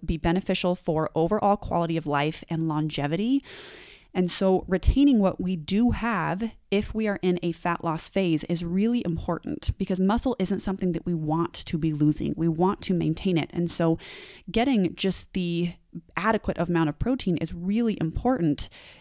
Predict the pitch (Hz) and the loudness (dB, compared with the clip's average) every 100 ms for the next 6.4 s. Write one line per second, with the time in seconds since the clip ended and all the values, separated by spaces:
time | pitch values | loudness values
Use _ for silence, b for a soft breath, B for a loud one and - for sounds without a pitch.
0 | B 180 190 190 190 - 180 - 240 - | B -2 0 0 -2 -2 0 2 2 0
1 | 196 185 - 202 175 - 151 165 277 - | -2 -2 -2 -2 -2 -2 0 0 0 0
2 | 170 - 135 - 131 - - - - 151 | 0 0 -2 -2 -2 -2 -6 -6 -6 -2
3 | 135 139 190 - 180 - 190 240 - 180 | 0 0 0 0 0 2 0 0 0 -2
4 | 160 - - 180 - 165 160 - 180 - | -2 -6 -6 -6 -4 -4 -4 -8 -8 -4
5 | - 185 180 165 147 156 175 - - 147 | -2 -2 -2 -4 -2 -2 -2 -4 -8 -4
6 | - 87 - - | -4 -6 -8 -14